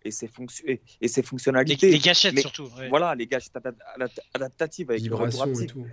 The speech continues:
Speaker 1: Mais qui, mais qui a réussi à arriver à un tel niveau autre que le, le, le,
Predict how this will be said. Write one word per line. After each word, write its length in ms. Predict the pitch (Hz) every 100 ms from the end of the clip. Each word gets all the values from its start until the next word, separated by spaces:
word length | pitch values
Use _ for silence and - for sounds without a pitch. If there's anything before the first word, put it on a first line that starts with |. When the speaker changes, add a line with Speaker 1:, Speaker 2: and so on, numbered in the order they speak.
| - -
Speaker 1:
Mais 140 | 131
qui, 140 | - - _
mais 120 | 123 139
qui 260 | - 202
a 80 | 180
réussi 600 | 156 156 147 - 190 208 _ _ _ _ _ _ _ -
à 140 | 123
arriver 320 | 131 151 151
à 100 | 165 135
un 120 | 127
tel 240 | 165 160
niveau 480 | 156 160 143 151 135 _
autre 340 | 151 151 - 143
que 180 | - 135
le, 540 | 127 120 120 120 120
le, 160 | 120 117
le, 220 | 113